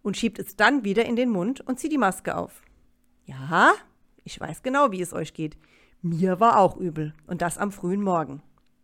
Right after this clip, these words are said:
Also ihr Lieben, wenn ihr mal einen Tag Zeit habt, setzt euch in die drei und fahrt mal quer durch Köln. Ich kann euch nur dazu raten.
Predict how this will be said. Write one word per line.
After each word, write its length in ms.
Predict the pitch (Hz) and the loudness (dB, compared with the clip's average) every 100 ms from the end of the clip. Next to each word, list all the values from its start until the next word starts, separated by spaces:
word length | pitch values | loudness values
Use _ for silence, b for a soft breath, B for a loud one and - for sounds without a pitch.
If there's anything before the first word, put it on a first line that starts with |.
| _ b b b b b b b b - | _ b b b b b b b b 4
Also 300 | 302 330 247 | 6 6 4
ihr 100 | 196 | 2
Lieben, 460 | 190 180 170 175 _ | 2 -2 -4 -8 _
wenn 160 | 233 226 | 0 2
ihr 80 | 226 | 4
mal 160 | 208 | 4
einen 220 | 196 190 | 2 0
Tag 240 | 185 151 - | -2 -8 0
Zeit 260 | 240 254 | 0 2
habt, 260 | 254 247 - | -2 -4 -8
setzt 360 | - 320 - 262 | 0 0 2 -2
euch 160 | 240 | -2
in 80 | 185 | -4
die 120 | 156 | -6
drei 320 | - 208 220 | 0 2 2
und 140 | 220 196 | 0 -6
fahrt 280 | 208 196 196 | -2 -2 -2
mal 120 | 185 | -6
quer 220 | - 160 | -6 -6
durch 180 | 185 - | -6 -6
Köln. 380 | 156 143 143 - _ - | -6 -4 -6 -14 _ -16
Ich 160 | - - | -14 -4
kann 180 | 220 | -2
euch 180 | 220 202 | -2 -2
nur 100 | 190 | -2
dazu 240 | 170 175 233 | -2 -4 -2
raten. 420 | 208 196 151 | 0 0 -2